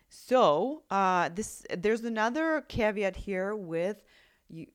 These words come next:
eh, uh, people at work, right? If you have employees working for you, then you will have a literal description, job description for them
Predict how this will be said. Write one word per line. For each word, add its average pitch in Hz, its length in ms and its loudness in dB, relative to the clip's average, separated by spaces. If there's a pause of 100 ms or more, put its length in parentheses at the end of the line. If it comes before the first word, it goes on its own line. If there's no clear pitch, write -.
eh, 160 240 -4 (140)
uh, 151 240 -6
people 277 400 -4
at 247 200 -2
work, 175 520 -6
right? 233 240 -10
If 240 160 -14
you 294 160 -4
have 311 240 -4
employees 208 720 -6
working 160 380 -8
for 254 140 -12
you, 285 340 -6 (340)
then 240 240 -2
you 254 140 -2
will 294 300 -2
have 240 440 -2
a 160 80 -4
literal 220 460 -4
description, 175 760 -8
job 185 260 -4
description 226 520 -10
for 226 140 -10
them 180 260 -4